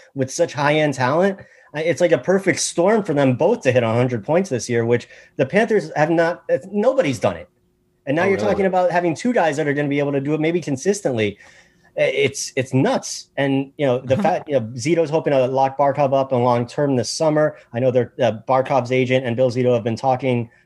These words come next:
Speaker 1: about ironing that out in the next, eh, hopefully in the next couple of weeks. Next summer, it'll be the same situation with Jonathan Huberdeau. Everybody wants to be here. Nobody's gonna be trying, I don't think, to drive up the price, certainly not Sasha Barkov. Um,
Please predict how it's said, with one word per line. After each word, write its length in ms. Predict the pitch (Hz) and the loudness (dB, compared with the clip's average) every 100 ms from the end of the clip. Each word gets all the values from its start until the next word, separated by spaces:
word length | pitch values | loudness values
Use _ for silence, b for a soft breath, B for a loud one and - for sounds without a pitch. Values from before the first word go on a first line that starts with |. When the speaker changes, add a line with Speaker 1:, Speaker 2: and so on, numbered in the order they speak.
| - | -4
Speaker 1:
about 180 | 113 | -2
ironing 340 | 113 123 127 117 | 0 2 2 2
that 140 | 117 | 2
out 240 | 117 117 117 | 2 0 -2
in 80 | |
the 60 | 110 | -2
next, 500 | 113 107 - - - | -2 -2 -8 -14 -12
eh, 100 | 127 - | -10 -2
hopefully 280 | 156 156 | -2 2
in 60 | 117 | 2
the 60 | 110 | 2
next 180 | 117 | 0
couple 240 | - 123 110 | -2 -2 0
of 60 | |
weeks. 420 | 104 147 190 - b b b | 2 0 -2 -10 b b b
Next 240 | 117 131 - | -2 -2 -2
summer, 220 | 143 135 | -2 0
it'll 120 | 135 | 0
be 80 | 131 | -2
the 80 | 120 | -2
same 200 | 135 123 | -4 -6
situation 440 | 131 127 123 135 | -6 -4 -4 -4
with 100 | 117 | -4
Jonathan 320 | 127 123 113 | -2 -2 -2
Huberdeau. 460 | 117 131 143 147 156 b b b b | -2 0 2 0 -2 b b b b
Everybody 360 | 135 143 147 139 | 0 2 2 2
wants 260 | 135 131 | 2 0
to 80 | - | -4
be 180 | 107 147 | -2 0
here. 380 | 156 151 156 - _ | 2 2 0 -6 _
Nobody's 460 | 120 143 147 143 127 | -4 -2 2 2 2
gonna 160 | 143 139 | 0 0
be 80 | |
trying, 320 | 131 151 135 135 | 0 0 0 0
I 60 | |
don't 140 | 131 131 | -2 -4
think, 160 | 135 | -4
to 80 | 127 | -2
drive 260 | 110 131 131 | 0 2 0
up 120 | 131 | -2
the 60 | |
price, 340 | - - 131 131 | -4 0 0 0
certainly 240 | 156 135 | -2 0
not 160 | 127 127 | 0 0
Sasha 260 | 131 117 | -2 -2
Barkov. 480 | 104 123 123 101 101 b b b b | -2 -2 0 0 -2 b b b b
Um, 560 | 110 107 107 104 104 | 0 2 4 0 -4